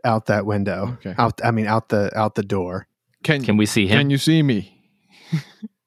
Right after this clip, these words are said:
Speaker 1: No, you can't see him.
Speaker 3: Uh,
Speaker 2: I'm in
Speaker 3: no.
Speaker 2: the room. I can see you.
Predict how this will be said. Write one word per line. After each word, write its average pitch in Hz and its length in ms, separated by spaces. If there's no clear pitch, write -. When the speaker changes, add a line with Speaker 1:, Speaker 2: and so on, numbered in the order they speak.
Speaker 1:
No, 110 300
you 107 100
can't 110 240
see 98 140
him. - 640
Speaker 3:
Uh, - 60
Speaker 2:
I'm 139 240
in - 60
Speaker 3:
no. 180 60
Speaker 2:
the 180 80
room. 160 360
I 135 100
can 135 200
see - 220
you. 156 460